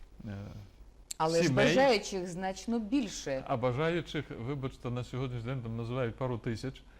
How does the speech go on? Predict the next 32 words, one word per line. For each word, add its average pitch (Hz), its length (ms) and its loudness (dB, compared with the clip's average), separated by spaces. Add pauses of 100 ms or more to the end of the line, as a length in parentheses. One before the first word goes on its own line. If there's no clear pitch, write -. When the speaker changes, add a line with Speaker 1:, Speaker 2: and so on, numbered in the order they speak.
(540)
Speaker 1:
які, 131 360 -2
о, 120 500 -4
думають, 123 580 2 (580)
е, - 20 -8 (640)
робити 131 600 -2
чи 151 160 2
не 135 120 0
ду-, 120 180 -2 (100)
чи 135 300 0
робити, 139 320 0
чи 135 160 -4
не 135 120 0
робити, 117 440 0
чи - 160 -4
уклю-, 120 320 -4
укладати 135 520 -2
угоду, 120 420 -2
чи 123 160 -8
не 120 140 -2
укладати. 120 720 -2 (340)
Speaker 2:
Можливо, 220 320 4
Speaker 1:
Е. - 20 8
Speaker 2:
я 226 60 8
перепрошую, 226 480 2
люди 214 140 2
ще 214 140 -2
не 208 100 -2
встигли 196 400 -2
оформити 180 560 -2
це, 180 260 -2
е, 160 920 2
угодою? 175 680 0